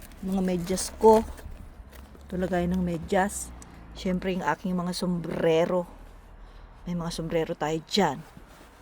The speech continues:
Ayan. Tapos, another medyas. Ayan, mga undies. Syempre, itong pampaswerte. Tapos, ito yung aking, nakatago yung aking, kan.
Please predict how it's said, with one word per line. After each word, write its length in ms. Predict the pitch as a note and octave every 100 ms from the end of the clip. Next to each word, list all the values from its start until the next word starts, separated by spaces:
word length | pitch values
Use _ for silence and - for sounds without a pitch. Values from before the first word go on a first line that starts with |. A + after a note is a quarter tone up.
| - - - - - - - F#3
Ayan. 340 | G3 F3+ D3+ D#3+ - - - -
Tapos, 320 | E3+ G3 -
another 420 | F#3 D#3 - E3+ F#3
medyas. 800 | D#3+ F#3 - E3+ D#3 - - - - -
Ayan, 400 | D#3 E3 C#3+ E3
mga 320 | F#3 E3+ -
undies. 800 | E3+ E3 D#3+ G#3 E3+ F#3 - - - - - - - - - - - - E3+
Syempre, 400 | E3+ G3 G3 E3
itong 160 | F#3
pampaswerte. 960 | F3+ E3+ - F3+ F3+ D3 A#2+ - - F#3+ - - - - - - - - - - - - - - - - - - -
Tapos, 180 | A#3 -
ito 160 | F#4 E4+
yung 160 | E4+ -
aking, 1040 | G3+ G#3 - F#3 F3+ F3 F3+ F#3 F#3 F3+ - - - -
nakatago 420 | - - D#3+ F3
yung 160 | C#3+ F#3
aking, 420 | - - D#3+ D#3 E3
kan. 160 | C3+